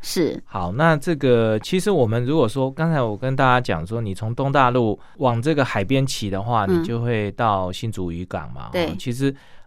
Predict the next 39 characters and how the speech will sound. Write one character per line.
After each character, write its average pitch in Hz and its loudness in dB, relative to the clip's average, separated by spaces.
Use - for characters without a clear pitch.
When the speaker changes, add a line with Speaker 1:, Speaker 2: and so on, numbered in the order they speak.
Speaker 2:
呃， 113 2
到 196 4
那 175 4
边 165 4
的 127 4
话， 131 6
就 156 -4
是 156 -4
其 139 0
实 147 0
新 156 0
竹 120 -2
机 120 -6
场 85 -10
就 95 -10
在 95 -6
那 87 -8
边 80 -12
啦。 73 -14
Speaker 1:
哦， - 4
哦。 135 2
Speaker 2:
哦， 90 -2
那 160 4
以 135 -2
前， 123 -2
呃， 101 -4
早 113 0
年 117 2
没 160 2
有 131 4
高 127 4
铁， 104 -2
其 107 -10
实 131 -4
有 117 4
的 104 -2
时 113 -2
候 143 4
到， 135 4